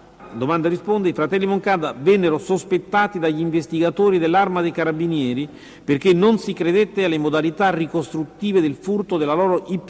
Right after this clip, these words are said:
dieci. A domanda risponde, questo depistaggio non fu compiuto da me, ciò perché se avessi voluto farlo,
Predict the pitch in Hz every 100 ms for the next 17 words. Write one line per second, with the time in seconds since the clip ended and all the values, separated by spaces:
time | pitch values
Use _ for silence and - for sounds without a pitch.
0 | - 160 165 147 147 113 - 87 - -
1 | - - - - - 127 143 175 175 180
2 | 170 208 214 196 - 220 214 202 170 165
3 | - 214 202 175 185 214 - 247 - 180
4 | 160 214 202 185 156 113 - - - 196
5 | 196 185 175 - 165 170 - 151 202 -
6 | 165 180 208 185 175 156 135 117 127 143
7 | -